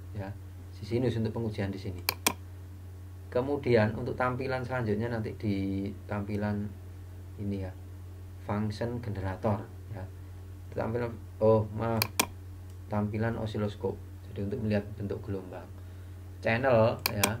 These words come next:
kalau kita lihat di sini, ini kan channelnya A, B, C, D. Jadi channelnya ada empat, A, B, C, D. Channel A itu yang warna kuning, berarti ini ya, channel A. Itu nanti di sini ini saya hubungkan ke output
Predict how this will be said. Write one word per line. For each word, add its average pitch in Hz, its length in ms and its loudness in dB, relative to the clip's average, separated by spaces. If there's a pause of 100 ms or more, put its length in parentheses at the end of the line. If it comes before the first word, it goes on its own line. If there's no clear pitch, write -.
kalau 113 240 0
kita 117 240 -2
lihat 104 160 2
di 104 80 -4
sini, 110 400 0 (480)
ini 113 160 -2
kan 139 80 -2
channelnya 127 640 0 (160)
A, 120 240 0
B, 104 240 2
C, 101 320 0
D. 92 160 -2
Jadi 98 320 -2 (720)
channelnya 110 480 0
ada 117 80 4
empat, 98 320 0 (240)
A, 117 240 -2
B, 110 160 -4
C, 101 240 -2
D. 95 160 -6
Channel 107 560 0
A 113 320 2 (1040)
itu 113 160 0
yang 113 160 4
warna 113 320 2
kuning, 123 400 2
berarti 107 320 2
ini 110 160 6
ya, 101 160 0
channel 101 320 -2
A. 104 240 -2 (480)
Itu 139 400 0
nanti 123 240 2
di - 160 2
sini 117 400 2
ini 127 160 -2
saya 131 260 -2
hubungkan 107 540 0
ke - 160 -2
output 131 400 2